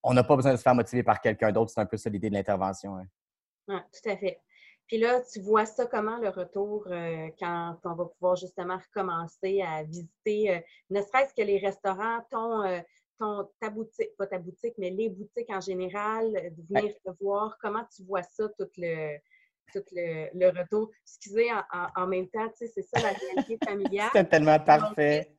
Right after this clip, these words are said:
Speaker 2: euh, puis qui vient de tranquillement glisser son bras pendant l'entrevue. <laughs>
Speaker 1: C'était parfait, ça. <laughs>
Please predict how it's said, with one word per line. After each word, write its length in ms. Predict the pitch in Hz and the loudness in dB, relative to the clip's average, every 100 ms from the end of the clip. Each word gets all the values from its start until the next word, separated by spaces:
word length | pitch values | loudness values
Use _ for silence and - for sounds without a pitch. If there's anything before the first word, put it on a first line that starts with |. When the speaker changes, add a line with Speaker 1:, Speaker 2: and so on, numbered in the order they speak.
| - | 0
Speaker 2:
euh, 280 | 202 175 156 214 349 440 _ _ _ | 2 2 -2 0 0 0 _ _ _
puis 140 | 240 | -14
qui 220 | - 269 | -6 -6
vient 240 | 220 233 226 | 0 2 4
de 260 | 220 208 202 | 2 2 0
tranquillement 560 | 247 247 254 240 240 262 | 0 0 0 -6 -4 -4
glisser 380 | 226 226 - 247 240 | -4 -6 -4 -6 -6
son 200 | 220 208 | -6 -8
bras 440 | 208 196 220 240 - | -8 -6 -2 -2 -2
pendant 300 | 208 208 214 | -2 -2 -2
l'entrevue. 680 | 208 202 202 196 208 277 415 - - _ | -4 -4 -4 -2 -2 2 2 2 -16 _
<laughs> 680 | - - 622 - - - - | -2 -2 -4 -4 -4 -16 -20
Speaker 1:
C'était 240 | - 165 139 | 4 4 6
parfait, 580 | 160 139 - 143 143 | 6 6 4 0 0
ça. 200 | 143 143 139 | -2 -4 -2
<laughs> 420 | - - - - | -2 -2 -4 -4